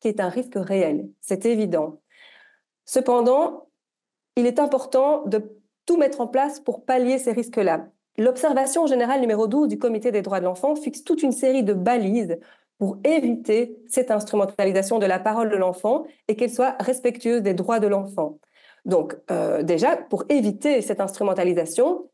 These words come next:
il convient de se référer à ce document et de mettre en place ces, euh, différentes balises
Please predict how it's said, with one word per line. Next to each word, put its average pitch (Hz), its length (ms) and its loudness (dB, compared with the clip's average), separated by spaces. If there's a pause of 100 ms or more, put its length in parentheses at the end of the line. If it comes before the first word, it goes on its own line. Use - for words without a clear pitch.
(100)
il 330 160 2
convient 226 580 0
de 196 80 0
se 196 120 -6
référer 247 360 0
à 233 80 0
ce 226 120 -4
document 202 640 0 (300)
et 208 100 2
de 196 140 2
mettre 254 280 2
en 214 100 -2
place 208 440 -2
ces, 214 380 0
euh, 175 140 2
différentes 208 680 -2
balises 196 600 0